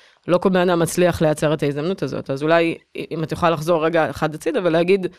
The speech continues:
רגע אחד אחורה, ולהגיד מה, מאיפה,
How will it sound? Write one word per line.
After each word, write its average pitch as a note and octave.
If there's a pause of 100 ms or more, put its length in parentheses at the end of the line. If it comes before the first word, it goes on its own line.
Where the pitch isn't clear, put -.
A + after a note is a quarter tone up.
(640)
רגע D#3
אחד D3
אחורה, G#3
ולהגיד E3+
מה, F3+ (840)
מאיפה, G3